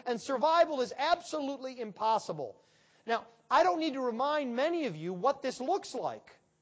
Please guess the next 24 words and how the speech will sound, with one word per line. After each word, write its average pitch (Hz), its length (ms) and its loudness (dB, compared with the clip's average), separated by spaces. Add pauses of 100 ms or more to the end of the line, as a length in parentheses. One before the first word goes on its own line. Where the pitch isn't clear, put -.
(1120)
Many 311 280 4
of 226 60 -4
you 247 100 -4
have 214 120 -4
seen 330 280 0
it. 294 120 -6
Some 359 240 2
of 285 120 0
you 269 100 -2
have 240 160 0
lived 294 420 0
it. 202 160 0 (140)
It's 262 220 -8
what 302 220 0
happens 220 760 -2 (160)
when 240 160 0
a 240 80 4
raging, 247 680 4
out-of-control 269 680 2
fire 269 360 2
sweeps - 760 0
through 247 240 -8
an 254 80 -2
area 247 420 2